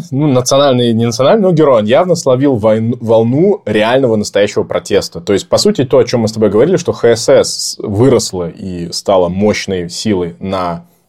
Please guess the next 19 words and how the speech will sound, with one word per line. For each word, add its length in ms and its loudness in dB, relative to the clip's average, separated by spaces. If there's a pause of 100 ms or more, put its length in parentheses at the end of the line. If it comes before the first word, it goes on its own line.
(200)
управлении 500 0
протестом, 760 -2
и 400 -2
с 460 -4
прошествием 540 -4
лет 220 2
они 160 -6
потеряли 600 -2
его 240 -4
трушность. 680 -8 (680)
А 80 0
здесь 260 2
получилась 560 0
ситуация, 440 0
в 60 -10
которой 360 2
Айвангер 720 2
как 240 -4 (100)
собрал 720 2